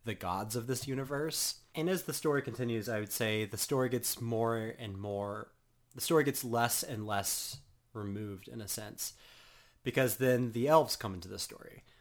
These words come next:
And then this is the basis for, like, the forging of the Silmarils and their theft and the beginning of the War of the Silmarils, which is the bulk of the book.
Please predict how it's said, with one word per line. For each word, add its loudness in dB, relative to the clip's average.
And -2
then -2
this -2
is -2
the -4
basis -6
for, -8
like, -8
the -18
forging -8
of -6
the -10
Silmarils 0
and -12
their -12
theft 0
and -8
the -6
beginning -8
of -8
the -4
War 4
of 0
the -8
Silmarils, -8
which -10
is -6
the -8
bulk -8
of -12
the -8
book. -8